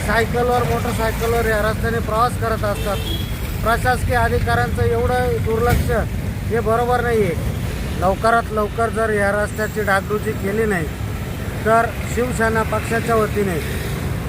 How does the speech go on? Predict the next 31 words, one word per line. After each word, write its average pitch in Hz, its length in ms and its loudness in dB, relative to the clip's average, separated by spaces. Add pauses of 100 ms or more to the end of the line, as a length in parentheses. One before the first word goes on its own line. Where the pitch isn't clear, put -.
(240)
मोठं 254 320 2
जन 240 240 2
आंदोलन 233 640 2
छेडण्यात 214 380 0
येईल 220 180 2
आणि 226 360 0
या 226 120 4
आंदोलनाची 226 880 0
सर्वस्वी 247 440 -2
जबाबदारी 214 560 0 (500)
महापालिका 226 600 2
प्रशासनावर 220 640 -2
असेल. 190 340 -2
प्रशासनाच्या 247 920 -4
चुकीने 247 400 -4
अनेक 233 400 -2
कामगार 240 380 2
मृत्युमुखी 233 580 -4
पडलेले 226 460 0
आहेत. - 440 0 (240)
दररोज 254 340 2 (420)
कमीत 262 340 -2
कमी 262 180 -2
दहा 233 240 2
ते 262 160 0
बारा 233 280 4
अपघात 240 1040 -2
या 226 100 4
परिसरात 240 600 0
होत 233 180 0
असतात. 220 340 0